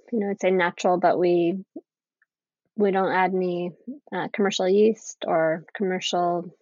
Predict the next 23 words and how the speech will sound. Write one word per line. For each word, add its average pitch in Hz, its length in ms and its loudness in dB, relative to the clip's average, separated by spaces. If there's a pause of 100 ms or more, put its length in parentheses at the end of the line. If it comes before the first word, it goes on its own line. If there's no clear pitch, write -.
(180)
bacteria 180 540 -4
for 180 100 -4
our 165 320 -6
malolactic. 185 720 -2 (100)
So 185 180 -8
it's - 140 -10
all 190 160 2
natural 180 580 -2 (220)
fermentation. 180 760 -6 (1400)
Um, - 240 -8
and 233 160 -4
really 220 300 8
just 196 280 -4 (400)
kinda 180 200 -2
low 180 240 6
impact 175 500 -2
winemaking, 180 680 -4 (260)
uh, 180 300 -8 (220)
just - 240 -4
really 175 540 0 (240)
letting 185 340 4
the 175 140 4
wines 170 540 -6